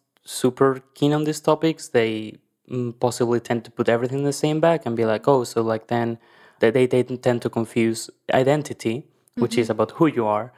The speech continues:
Speaker 1: with sexuality, which is about who you like.
Speaker 2: Yeah.
Speaker 1: Or, um, and there is definitely a correlation, and this is why it might be confusing to some people, uh, between, you know,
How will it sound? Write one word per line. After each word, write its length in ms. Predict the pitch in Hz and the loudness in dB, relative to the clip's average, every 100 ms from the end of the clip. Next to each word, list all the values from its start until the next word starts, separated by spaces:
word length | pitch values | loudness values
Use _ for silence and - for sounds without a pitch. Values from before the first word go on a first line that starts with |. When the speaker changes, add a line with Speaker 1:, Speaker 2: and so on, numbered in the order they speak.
| - _ _ _ - | -20 _ _ _ -2
Speaker 1:
with 200 | 120 123 | 0 2
sexuality, 720 | - 143 175 180 120 110 - - | 0 0 2 2 2 -4 -8 -6
which 140 | 127 123 | -4 -2
is 100 | 113 | 0
about 260 | 113 113 113 | 2 0 -2
who 380 | - 120 120 117 - | -4 -2 -2 -6 -10
you 140 | 110 120 | -6 0
like. 460 | 156 - - - - | 0 -2 -10 -16 -12
Speaker 2:
Yeah. 260 | 233 233 226 | -6 -4 -2
Speaker 1:
Or, 120 | - - - - - - - - 127 | -4 -12 -20 -20 -20 -20 -10 0 2
um, 680 | 123 117 113 110 107 107 107 _ _ _ _ _ _ _ - _ - | 2 0 -2 -4 -4 -8 -12 _ _ _ _ _ _ _ -20 _ 0
and 360 | 143 127 123 131 | 2 0 -2 2
there 140 | 143 | 2
is 120 | 143 | 4
definitely 380 | 147 156 165 151 | 2 2 0 -2
a 60 | 135 | 0
correlation, 680 | 131 120 113 127 123 117 110 | 2 2 2 2 0 -4 -6
and 100 | 113 | -6
this 120 | 117 | -6
is 120 | 117 | 0
why 160 | 113 110 | 2 2
it 100 | 113 | 0
might 200 | 113 113 | -2 -2
be 80 | 117 | -6
confusing 680 | - 117 - 131 - 110 110 _ _ _ _ | -6 -6 0 0 0 -6 -8 _ _ _ _
to 100 | - | -8
some 240 | 120 117 113 | -2 -2 0
people, 480 | 117 110 113 110 - | -2 0 0 0 -2
uh, 160 | 120 113 | -4 -2
between, 640 | 113 - 120 113 110 110 - - - - | -4 -4 -4 -4 -4 -6 -12 -20 -20 -6
you 100 | 123 | -2
know, 180 | 110 | -2